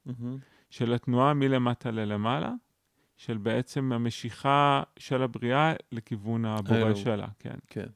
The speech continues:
Speaker 1: זה הצ-, הצמיחה האינדיבידואלית שלנו כבני אדם בעצם.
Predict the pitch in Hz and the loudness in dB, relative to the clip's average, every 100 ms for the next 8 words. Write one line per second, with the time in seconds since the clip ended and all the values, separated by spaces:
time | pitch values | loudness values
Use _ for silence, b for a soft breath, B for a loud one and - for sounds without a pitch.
0 | _ _ - 127 123 - 131 131 - 135 | _ _ -6 -2 -2 -2 -6 -6 -6 -4
1 | 165 160 139 131 120 117 131 135 - - | -2 -2 -2 -4 -2 0 2 0 -4 -4
2 | 117 120 120 104 104 98 98 - 113 110 | -2 -2 -6 -6 -6 -6 -8 -10 -12 -16
3 | - | -18